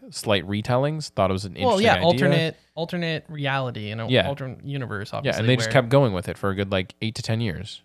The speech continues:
Speaker 2: And I think that's fine.
Speaker 1: I think it's great. I don't, I don't know if they're still gonna do that with Ultimate Universe. Maybe I'll pick up the first issue of Spider-Man just to see if it's worth it or not.
Speaker 2: Yeah, see what's going on.
Speaker 1: Um, but otherwise, yeah. So, and then I bought, uh, Tales of the Jedi novel, which is a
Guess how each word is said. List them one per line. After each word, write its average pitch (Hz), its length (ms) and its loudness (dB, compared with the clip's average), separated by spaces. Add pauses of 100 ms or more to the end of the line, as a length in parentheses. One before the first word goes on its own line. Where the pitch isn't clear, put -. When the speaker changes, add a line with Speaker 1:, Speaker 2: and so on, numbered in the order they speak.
Speaker 2:
And 202 80 -2
I 214 40 0
think 277 160 0
that's 277 140 0
fine. 311 240 -6 (180)
Speaker 1:
I 117 60 -4
think 147 120 0
it's 151 80 0
great. 139 240 0
I 113 120 2
don't, 123 240 4
I 104 100 0
don't 104 120 2
know 101 80 0
if 92 80 -4
they're 90 100 -2
still 98 180 -6
gonna 85 140 -8
do 123 180 -4
that 170 100 2
with 160 140 -2
Ultimate 156 280 -4
Universe. 156 580 -4 (200)
Maybe 113 320 -2
I'll 139 120 4
pick - 200 -4
up - 120 -2
the 160 80 -2
first - 260 0
issue 123 160 -2
of 117 60 0
Spider-Man 120 420 0
just 104 200 -10
to 95 100 -10
see 101 240 -4
if 92 80 -8
it's 90 120 -10
worth 107 220 -4
it 127 80 -2
or 127 80 -4
not. 135 300 -4 (240)
Speaker 2:
Yeah, 120 160 -8
see 110 120 -14
what's 107 140 -12
going 113 180 -8
on. 123 240 -8
Speaker 1:
Um, 95 540 -4 (480)
but 131 100 0
otherwise, 147 260 8
yeah. 113 160 4
So, 101 580 2
and 110 120 0
then 113 320 2
I 101 140 -4
bought, 98 480 2 (1400)
uh, 95 280 4
Tales 123 320 4
of 120 60 4
the 107 60 2
Jedi 104 340 2
novel, 120 400 2
which 95 200 -2
is 95 140 -4
a 90 340 -4